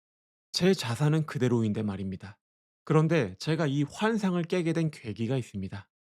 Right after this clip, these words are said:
오히려 저를 믿고 가맹점을 내신 우리 점주님 덕분에 배웠습니다. 저희 점주님 중에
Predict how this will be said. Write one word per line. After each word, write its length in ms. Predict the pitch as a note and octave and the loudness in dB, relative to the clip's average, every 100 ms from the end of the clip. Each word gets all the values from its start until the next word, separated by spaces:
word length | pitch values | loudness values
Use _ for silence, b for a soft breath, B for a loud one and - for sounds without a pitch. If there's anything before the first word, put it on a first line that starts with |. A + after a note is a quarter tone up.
| _ _ _ | _ _ _
오히려 540 | A2+ A#2+ A#2+ C#3+ A2 F#2 | 0 0 2 0 -2 -8
저를 320 | - B2+ C3+ D#3 | -6 -2 2 2
믿고 320 | B2+ - D3+ | 0 -2 -4
가맹점을 580 | - A#2 B2 A#2+ A2+ G#2+ | -2 -2 0 0 0 0
내신 300 | G#2 C#3+ - | 0 -2 -2
우리 300 | G#2+ A2+ C#3+ | -2 2 2
점주님 560 | - A2+ G#2+ A#2 C3+ C#3+ | 0 -4 -2 0 0 0
덕분에 460 | - - - C#3 | -4 -6 0 2
배웠습니다. 640 | C3+ G#2+ - G2 F2+ F#2+ - _ _ _ - | 2 0 -4 -10 -10 -12 -18 _ _ _ -6
저희 240 | - C3+ | 2 2
점주님 480 | C#3+ A#2 A#2+ C3+ B2+ | 2 0 2 2 2
중에 420 | G#2+ C3+ D3+ G2 | 0 0 0 -2